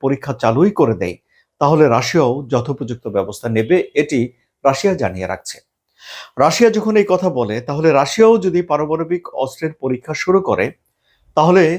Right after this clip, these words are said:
এই যে পৃথিবীর মোটামুটিভাবে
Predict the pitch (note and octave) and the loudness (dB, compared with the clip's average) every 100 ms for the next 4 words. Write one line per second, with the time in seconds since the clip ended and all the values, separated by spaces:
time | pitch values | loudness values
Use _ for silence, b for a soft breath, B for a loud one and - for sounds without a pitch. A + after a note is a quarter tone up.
0 | - _ _ - F3 F3 F#3 F#3 F3+ G3+ | -8 _ _ 0 2 4 2 2 0 0
1 | E3+ C3 A#2 _ _ _ - D#3+ F3+ F3 | 0 -2 -4 _ _ _ -2 0 2 2
2 | F3+ E3 F3+ C#3 | 0 0 0 0